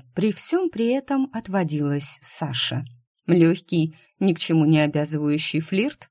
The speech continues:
Ага, с переселением в собственный дом и переписыванием всего имущества.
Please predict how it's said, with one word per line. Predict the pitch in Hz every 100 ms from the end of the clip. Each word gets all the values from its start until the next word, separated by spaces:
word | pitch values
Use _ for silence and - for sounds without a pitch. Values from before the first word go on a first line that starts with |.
| _
Ага, | - 202 170 147 175 - - -
с | -
переселением | - 196 185 - 170 151 143 147 143
в |
собственный | - 160 - 143 135 135
дом | 135 208 285 -
и | 196
переписыванием | 160 147 139 196 - 233 226 220 220 214
всего | - 160 139 143
имущества. | 170 151 131 123 123 123 135 139 139